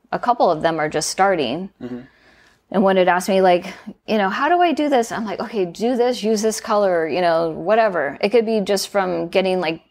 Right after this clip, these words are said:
Speaker 1: the art wipes, their, um, I found some at Ace Hardware. They're called Grime Boss.
Speaker 2: Okay.
Speaker 1: They are the best art wipes ever. They're all, like, five bucks.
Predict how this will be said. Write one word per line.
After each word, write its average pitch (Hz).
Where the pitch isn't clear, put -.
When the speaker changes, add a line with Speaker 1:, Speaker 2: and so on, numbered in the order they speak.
Speaker 1:
the 175
art 185
wipes, 147
their, 156
um, 143
I 165
found 160
some 165
at -
Ace 147
Hardware. 160
They're 143
called 151
Grime 151
Boss. 202
Speaker 2:
Okay. 120
Speaker 1:
They 185
are 185
the 180
best 170
art 165
wipes 147
ever. 147
They're 175
all, 160
like, -
five 143
bucks. -